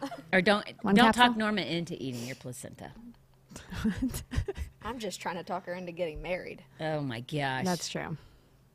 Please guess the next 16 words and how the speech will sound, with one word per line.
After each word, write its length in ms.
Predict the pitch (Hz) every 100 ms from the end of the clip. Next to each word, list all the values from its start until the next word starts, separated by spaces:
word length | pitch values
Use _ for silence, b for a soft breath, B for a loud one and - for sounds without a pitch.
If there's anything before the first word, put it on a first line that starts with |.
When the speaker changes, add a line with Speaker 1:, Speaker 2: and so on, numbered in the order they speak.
| _ -
Speaker 1:
Some 240 | 175 170
days 260 | 170 170 170
are 240 | 156 - -
better 280 | 165 160 165
than 140 | 156
others. 280 | 147 139 143
Speaker 3:
Mm-hmm. 260 | 190 - 208
Speaker 1:
Right 220 | 160 165
now, 260 | 165 170 175
Speaker 3:
Mm-hmm. 80 | -
Speaker 1:
she's 200 | - 165
hot 180 | 170 160
on 60 |
her, 360 | 147 139 127 127 - - - - - -
she's 220 | - 156 -
hot. 260 | 131 -